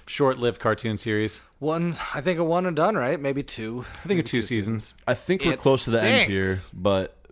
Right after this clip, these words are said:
Speaker 3: Missus and Mister Baskin are kind of more T V actors, it seems. I didn't really recognize them a lot, but, uh, Mercedes Ruehl and Josh Clark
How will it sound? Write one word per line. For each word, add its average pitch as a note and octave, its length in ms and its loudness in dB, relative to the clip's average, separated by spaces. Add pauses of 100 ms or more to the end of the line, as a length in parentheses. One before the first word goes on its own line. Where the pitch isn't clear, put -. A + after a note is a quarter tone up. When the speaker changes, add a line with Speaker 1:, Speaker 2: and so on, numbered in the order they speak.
Speaker 3:
Missus G#2 720 -2
and F#2+ 320 -2
Mister G2 260 -4
Baskin F2+ 680 -4 (320)
are F#2+ 80 -6
kind G2 260 -2
of F2 100 -4
more F#2 300 -2
T - 320 -6
V G2 500 -2
actors, G2+ 460 -8
it F#2+ 80 -12
seems. G#2+ 480 -2 (340)
I G2 120 -6
didn't G2 140 -4
really F#2+ 180 -2
recognize F#2 640 -2 (200)
them F#2 200 -4
a F2+ 40 -4
lot, F#2 220 -4
but, F2+ 240 -4
uh, F2+ 360 -2 (100)
Mercedes G2 540 -2
Ruehl G2+ 440 0
and F2 320 -4
Josh F2+ 300 -4
Clark F2 320 -4